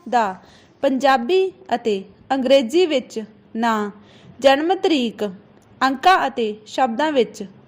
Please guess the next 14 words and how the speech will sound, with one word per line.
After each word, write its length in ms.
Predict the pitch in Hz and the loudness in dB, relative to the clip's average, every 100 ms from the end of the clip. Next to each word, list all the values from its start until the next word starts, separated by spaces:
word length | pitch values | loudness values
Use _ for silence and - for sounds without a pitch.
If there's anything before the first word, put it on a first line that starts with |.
| - - - _ | -20 -20 -20 _
ਮੋਬਾਈਲ 500 | 247 269 277 285 339 381 381 - - | 0 2 4 2 0 -2 -6 -12 -10
ਨੰਬਰ, 460 | 254 233 214 196 190 - _ _ | -6 -4 -2 -2 -4 -14 _ _
ਲਿੰਗ, 360 | 233 254 254 233 214 214 - - | 0 2 4 0 -6 -12 -20 -10
ਜਾਤੀ, 500 | 208 233 233 - 226 220 - - - - | 0 2 2 -6 -10 -12 -20 -20 -18 -4
ਬੱਚਾ 520 | 254 - - 254 254 - - | -4 0 4 4 4 -4 -18
ਸ਼ਹਿਰੀ 580 | - 302 277 349 370 359 - | -4 0 2 4 2 0 -6
ਜਾਂ 320 | 254 233 190 190 _ _ | -2 0 -2 -10 _ _
ਪੇਂਡੂ, 460 | 269 254 226 220 190 - - - - | 2 2 2 -4 -6 -12 -20 -20 -8
ਚੁਣੌਤੀਪੂਰਨ 960 | 311 311 330 330 403 415 320 269 262 262 - - - - | -2 2 2 4 2 4 2 2 0 -4 -14 -20 -10 0
ਹੈ 380 | 247 226 226 - | 2 2 -2 -8
ਜਾਂ 320 | 214 226 240 254 - - | 0 2 2 -4 -12 -10
ਨਹੀਂ, 400 | 247 240 262 214 - - - _ | -6 -6 -6 -8 -12 -20 -20 _
ਬਲੱਡ 340 | - 269 277 254 | 0 4 4 2
ਗਰੁੱਪ 400 | 311 285 240 - | 0 2 2 -2